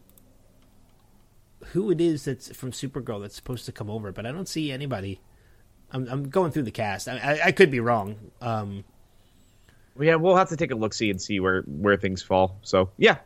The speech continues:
Speaker 2: all right.
Speaker 1: Now, that's a movie that's been probably over, like, twenty years since I've
Speaker 2: Yeah,
Speaker 1: watched it.
Speaker 2: that's definitely been over twenty years. <laughs>
Speaker 1: Since I, I've
Speaker 2: So.
Speaker 1: watched the original nineteen eighty-four Supergirl. I was only five years old when that movie came out, so.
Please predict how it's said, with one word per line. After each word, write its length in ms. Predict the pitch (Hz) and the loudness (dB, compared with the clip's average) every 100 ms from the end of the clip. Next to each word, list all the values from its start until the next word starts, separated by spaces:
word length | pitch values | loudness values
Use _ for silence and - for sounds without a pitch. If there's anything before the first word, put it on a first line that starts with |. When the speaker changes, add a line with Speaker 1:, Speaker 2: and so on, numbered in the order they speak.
| _ | _
Speaker 2:
all 80 | - | 0
right. 120 | 214 - _ - - - - - | 2 0 _ -20 -20 -20 -8 6
Speaker 1:
Now, 140 | 135 | 8
that's 280 | 139 185 190 | 10 10 10
a 60 | 143 | 8
movie 300 | 131 123 117 | 8 6 4
that's 200 | 117 - | 2 2
been 200 | 127 113 | 0 4
probably 280 | 120 107 | 2 2
over, 180 | 107 98 | 0 -2
like, 160 | 92 92 | -6 -8
twenty 260 | - 101 92 | -6 -6 -6
years 280 | 95 90 | -6 -6
since 180 | - 82 | -8 -4
I've 80 | 90 | 2
Speaker 2:
Yeah, 300 | 139 156 156 | 4 6 6
Speaker 1:
watched 20 | |
it. 80 | 139 | 6
Speaker 2:
that's 260 | 131 135 - | 4 2 2
definitely 320 | 139 117 123 | 2 2 0
been 160 | 113 | 0
over 160 | 113 101 | -2 -4
twenty 280 | 98 104 98 | -8 -4 -2
years. 240 | 95 110 | -2 0
<laughs> 420 | 113 - 185 170 160 | 0 2 4 4 2
Speaker 1:
Since 280 | 143 123 131 | 2 2 2
I, 140 | 117 101 | 2 0
I've 140 | 104 | 0
Speaker 2:
So. 100 | 117 | 0
Speaker 1:
watched 240 | 101 95 123 | 0 0 -2
the 100 | 113 | -2
original 560 | 101 117 117 110 104 | 0 0 0 -2 -6
nineteen 400 | 101 110 107 113 | -6 -6 -8 -8
eighty-four 300 | 98 98 95 | -8 -10 -12
Supergirl. 400 | - 101 85 90 | -10 -12 -12 -8
I 40 | 117 | -6
was 100 | 110 | -8
only 120 | 87 | -6
five 280 | - 98 92 | -4 -2 -4
years 200 | 87 104 | -8 -8
old 160 | 95 | -8
when 80 | 85 | -10
that 120 | 85 | -12
movie 200 | 87 85 | -12 -12
came 240 | 90 90 85 | -12 -14 -14
out, 200 | 82 - | -14 -14
so. 240 | 95 | -14